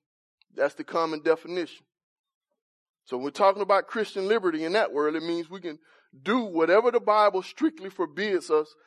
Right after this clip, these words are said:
I mean, we can do whatever the Bible doesn't strictly forbid us from doing. And that's their understanding of Christian liberty. But in that, it creates a lot of confusion and a lot of chaos, because as I walk around and talk to everyday people,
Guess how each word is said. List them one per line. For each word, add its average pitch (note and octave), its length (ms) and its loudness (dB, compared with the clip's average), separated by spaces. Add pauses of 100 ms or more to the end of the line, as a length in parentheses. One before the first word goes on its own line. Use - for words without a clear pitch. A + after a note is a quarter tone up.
I C#3 80 -4
mean, D#3+ 200 -2
we F3 100 -10
can D#3+ 140 -4
do G#3 140 -6
whatever F#3 280 2
the E3 80 -2
Bible D#3 300 2
doesn't F#3+ 400 2
strictly F#3+ 400 -8
forbid F3 420 -4
us E3+ 100 -4
from F3+ 180 -18
doing. F3+ 280 -6 (360)
And D3+ 120 -2
that's E3+ 160 2
their E3+ 160 6
understanding F3+ 600 0
of E3+ 80 -8
Christian F#3+ 440 -6
liberty. G#3+ 320 -2 (1120)
But D#3 200 2
in B3+ 220 4
that, F#3 240 4
it E3+ 120 0
creates G#3 380 2
a F#3+ 60 -6
lot E3+ 220 4
of E3 60 -10
confusion F3 640 -8
and D3+ 120 -4
a D3 40 -2
lot D3+ 240 0
of D3 100 -12
chaos, F3+ 600 0 (380)
because D#3 460 2
as D3+ 200 -4
I D#3 60 4
walk F#3+ 400 2
around F#3 440 2
and D3 100 -6
talk A#3 320 2
to E3+ 100 -4
everyday D3 380 0
people, D#3 420 -14